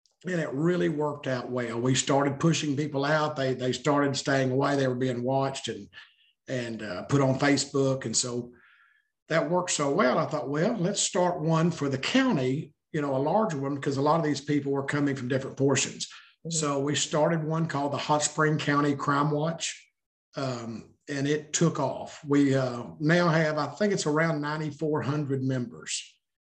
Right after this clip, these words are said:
Speaker 1: in Hot Spring County.
Speaker 2: Mm-hmm.
Speaker 1: And, uh,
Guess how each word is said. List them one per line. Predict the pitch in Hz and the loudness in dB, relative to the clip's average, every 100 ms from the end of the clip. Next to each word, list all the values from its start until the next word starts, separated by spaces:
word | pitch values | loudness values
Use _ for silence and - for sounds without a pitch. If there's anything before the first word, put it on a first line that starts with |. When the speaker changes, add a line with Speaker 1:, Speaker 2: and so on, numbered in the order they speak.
| _ | _
Speaker 1:
in | - | -14
Hot | 117 127 | -8 -8
Spring | - 123 120 | -6 -6 -6
County. | 117 110 - 127 131 _ _ _ _ | -6 -8 -10 -12 -16 _ _ _ _
Speaker 2:
Mm-hmm. | 147 143 | -16 -8
Speaker 1:
And, | 139 135 135 | -4 -2 -2
uh, | 127 117 110 | -4 -6 -10